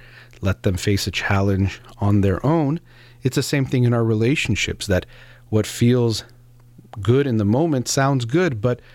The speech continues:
when we want to grow, we have to sometimes feel bad or allow ourselves the space to feel bad. So it's not that you tell your partner something 'cause you wanna hurt their feelings. If that's your intention, then yes, don't say it at all.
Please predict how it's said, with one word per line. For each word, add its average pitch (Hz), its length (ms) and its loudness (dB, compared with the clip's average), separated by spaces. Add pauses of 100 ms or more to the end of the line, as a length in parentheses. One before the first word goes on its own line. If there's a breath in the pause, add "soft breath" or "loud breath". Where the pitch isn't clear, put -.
(140 loud breath)
when 107 120 2
we 107 100 4
want 120 200 0
to 107 60 -2
grow, 113 320 2
we 123 160 0
have 113 340 -2
to - 100 -12
sometimes 101 580 -2
feel 104 420 0
bad 104 400 0
or 95 100 0
allow 104 400 0
ourselves 92 580 -4 (440 loud breath)
the 104 80 -4
space - 560 -4 (420 soft breath)
to 101 140 -2
feel 80 320 -2
bad. - 340 -10 (380 loud breath)
So 117 400 0 (600 soft breath)
it's - 180 -4
not 151 200 -2
that 151 200 -4
you 120 220 2
tell 127 420 0
your 131 160 0
partner 113 480 -2
something 104 380 -2
'cause 95 160 -4
you 101 60 2
wanna 92 120 2
hurt - 260 -2
their 87 120 -2
feelings. 113 600 -2
If - 180 -10
that's 127 280 -2
your 120 120 2
intention, 165 580 0
then 143 260 0
yes, 117 360 -2
don't 117 280 0
say 98 200 0
it 92 100 2
at 92 100 2
all. 90 200 -2